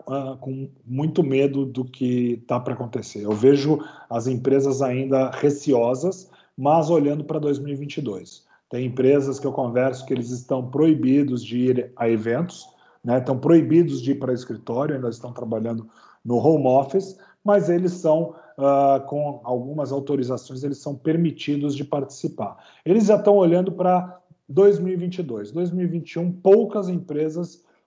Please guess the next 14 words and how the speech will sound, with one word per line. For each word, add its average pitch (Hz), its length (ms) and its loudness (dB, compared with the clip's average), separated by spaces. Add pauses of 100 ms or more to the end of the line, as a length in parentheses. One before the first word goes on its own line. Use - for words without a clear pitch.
(380)
estão 156 280 0
dispostos 160 720 -2
a 156 140 2
apoiar 143 480 0
essas 139 240 -10
iniciativas. 139 920 -10 (260)
Ah, 113 200 -8
pra 151 240 2
dois 156 200 0
mil 156 140 -4
e 151 40 -4
vinte 147 220 -10
e 131 40 -6
dois, 139 420 -2